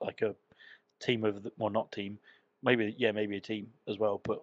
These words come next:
they'll probably do, like, driver of the, drivers of the week or something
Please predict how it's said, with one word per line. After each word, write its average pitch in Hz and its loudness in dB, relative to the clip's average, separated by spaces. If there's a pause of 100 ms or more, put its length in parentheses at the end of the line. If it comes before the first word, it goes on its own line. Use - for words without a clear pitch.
they'll 107 0
probably 107 0
do, 107 -4
like, 101 -2
driver 104 2
of 95 -10
the, 95 -2 (680)
drivers 107 6
of 98 -2
the 104 -2
week 101 -2
or 101 -10
something 104 -10